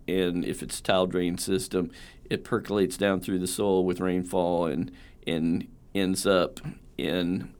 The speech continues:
a tile drain that goes out into a creek. Or if it's phosphorus, um, it, phosphorus binds to soil particles, and one of the primary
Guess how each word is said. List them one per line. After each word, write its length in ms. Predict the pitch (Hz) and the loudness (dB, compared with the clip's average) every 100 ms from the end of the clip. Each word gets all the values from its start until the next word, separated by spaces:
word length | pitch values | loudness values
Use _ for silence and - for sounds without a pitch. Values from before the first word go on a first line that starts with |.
| - | -18
a 40 | - | -2
tile 300 | 110 92 95 | 2 2 2
drain 320 | 92 90 90 | 2 0 0
that 80 | 87 | 0
goes 280 | 90 87 - | 0 0 0
out 220 | 82 82 | -2 -2
into 220 | 85 80 | -2 -4
a 40 | - | -6
creek. 480 | - 90 65 - - - - - - | -8 -8 -8 -10 -20 -20 -20 -20 0
Or 480 | 110 117 113 104 104 - | 4 6 6 6 2 -2
if 160 | 113 - | -6 -6
it's 120 | - | -4
phosphorus, 840 | - 113 120 - 113 107 110 - - | 2 4 4 0 0 2 0 -4 -4
um, 380 | 95 95 90 87 - - - - - | 0 2 0 -2 -10 -20 -20 -20 -8
it, 380 | 95 95 78 - - | -2 0 0 -4 -2
phosphorus 500 | 98 92 - 95 - | 0 0 -2 -6 -4
binds 560 | - 95 90 92 - - | 0 2 2 0 -4 -4
to 360 | 98 87 87 - - - | -2 -2 -2 -8 -20 -16
soil 280 | - 123 123 | 0 6 6
particles, 640 | 127 139 139 - - - - | 6 4 4 0 -4 -4 -2
and 160 | 98 | 0
one 80 | 101 | 2
of 40 | 98 | 0
the 120 | 92 | 2
primary 540 | 104 101 95 92 92 | 2 2 2 2 0